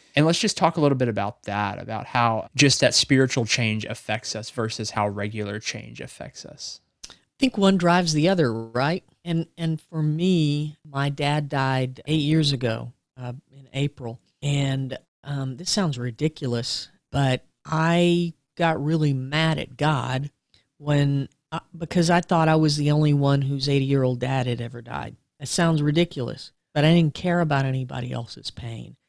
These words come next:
Speaker 2: I just wanted my dad back. That, that was a sign of a, a, a sickness that I had no idea about, uh, I love how Ryan Holiday puts it,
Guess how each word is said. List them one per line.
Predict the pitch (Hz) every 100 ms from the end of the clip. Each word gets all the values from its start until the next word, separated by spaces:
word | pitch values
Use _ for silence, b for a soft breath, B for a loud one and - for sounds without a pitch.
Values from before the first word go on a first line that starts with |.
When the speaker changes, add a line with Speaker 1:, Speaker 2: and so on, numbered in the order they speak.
| -
Speaker 2:
I | 120
just | 151 151 -
wanted | 147 147 147
my | 131 117
dad | 113 127 185 190 110
back. | - 71 - - _ -
That, | 175 -
that | 170 165 175
was | 165 170
a |
sign | 151 - - 87 180
of | 160 - _ -
a, | 143 -
a, | 143 151 143
a |
sickness | - - 262 - 139 143 - - _ 147
that | 170 151 156 _ _ -
I | 180
had | 175 170 156
no | 156 160 170
idea | 170 156 147 165 170 151 139 139 _ _ 139
about, | 131 143 143 143 - -
uh, | 147 135 127 131 -
I | 127 151
love | 147 151
how | 139 143
Ryan | 139 139 139 135
Holiday | 147 147 135 127
puts | - 147 135 -
it, | 123